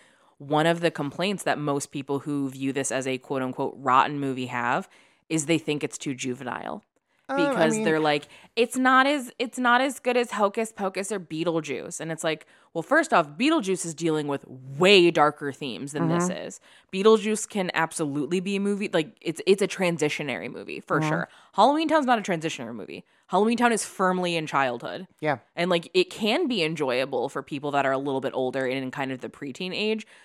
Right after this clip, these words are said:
Speaker 1: Beetlejuice is, like, you really have to be a good judge of character on your child and what they are able to handle, because some of, <laughs> some of the imagery in that movie is terrifying.
Speaker 2: Mm-hmm.
Speaker 1: There's nothing in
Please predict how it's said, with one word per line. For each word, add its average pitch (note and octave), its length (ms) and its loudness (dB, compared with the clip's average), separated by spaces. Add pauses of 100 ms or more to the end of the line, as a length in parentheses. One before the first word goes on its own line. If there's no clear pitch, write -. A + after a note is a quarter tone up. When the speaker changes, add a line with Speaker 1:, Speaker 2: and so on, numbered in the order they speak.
(360)
Speaker 1:
Beetlejuice A3 560 2
is, F3 160 -2
like, D3+ 600 -2
you G3 160 0
really D4+ 200 6
have C4 160 2
to B3 80 -2
be G#3+ 100 4
a F3 60 6
good F3 240 0
judge D#3+ 260 2
of D3+ 60 -10
character D#3 360 0
on D3+ 200 2
your D3 100 -2
child D3 400 4
and D3 240 -2
what D3 240 0
they C#3+ 140 0
are C#3 120 2
able C3+ 260 -2
to C3 80 -4
handle, C#3 380 -2
because D3 220 -6
some F3+ 240 2
of, G3+ 320 -2
<laughs> C#4+ 60 -2
some E4+ 240 2
of F#4 100 0
the E4 160 2
imagery F3 400 0
in G#3+ 60 0
that G#3 120 0
movie G#3+ 200 -4
is E3 200 -4 (300)
terrifying. D3+ 640 2
Speaker 2:
Mm-hmm. C#3+ 360 -4 (180)
Speaker 1:
There's B3 280 4
nothing D#4 460 2
in G#3 520 -4